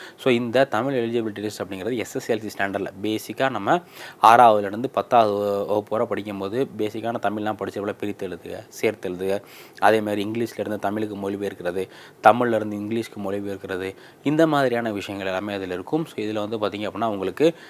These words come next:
அ, நூறு மதிப்பெண்கள், மொத்தம் so நூறு கேள்விகள் இருக்கும். எத்தனை கேள்விகள்? நூறு கேள்விகள் இருக்கும். ஒவ்வொரு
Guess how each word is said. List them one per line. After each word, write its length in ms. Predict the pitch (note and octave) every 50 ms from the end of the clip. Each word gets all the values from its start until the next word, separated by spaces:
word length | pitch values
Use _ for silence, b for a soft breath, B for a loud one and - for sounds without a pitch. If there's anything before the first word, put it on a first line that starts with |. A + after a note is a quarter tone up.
| B B B B
அ, 160 | - G2+ G2+ G#2
நூறு 340 | A2+ C3 D3 D3+ D3 C#3+
மதிப்பெண்கள், 500 | B2 A2 G2+ A2 G#2+ - G2 F#2+ F2+ D2+ -
மொத்தம் 240 | G2+ G2+ - B2 A2
so 160 | - - A2+
நூறு 240 | A2+ A#2+ C3+ - A#2
கேள்விகள் 400 | - - B2+ B2+ B2+ A#2 G#2+ F#2+
இருக்கும். 260 | F2+ F#2+ - - - - - -
எத்தனை 220 | G2+ G#2+ A2 G#2+
கேள்விகள்? 400 | - G#2 G#2 G#2 A#2 C#3 D#3 E3
நூறு 280 | C#3 A2+ A#2 B2 A#2+ A2+
கேள்விகள் 360 | - A2+ A2+ A2+ A2+ A#2 G#2 -
இருக்கும். 300 | - - - F3 F#3+ - B B B B B B
ஒவ்வொரு 380 | - C3+ D#3 E3 F3 E3+ D3 B2+